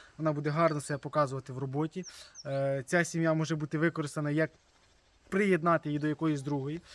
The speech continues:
Тому що ця сім'я була не як повноцінна сім'я, це з відводків. Це, тому що зараз підемо відкривати далі,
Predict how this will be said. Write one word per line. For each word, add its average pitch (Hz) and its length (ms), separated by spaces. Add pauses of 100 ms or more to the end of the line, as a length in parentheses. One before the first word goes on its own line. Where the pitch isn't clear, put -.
(160)
Тому 190 180
що 202 120
ця 196 180
сім'я 175 320
була 151 280
не 160 200
як 147 140
повноцінна 156 480
сім'я, 147 340
це 147 220
з 143 240
відводків. 135 640
Це, 143 440 (240)
тому 151 200
що 151 140
зараз 151 240
підемо 147 220
відкривати 151 460
далі, 185 180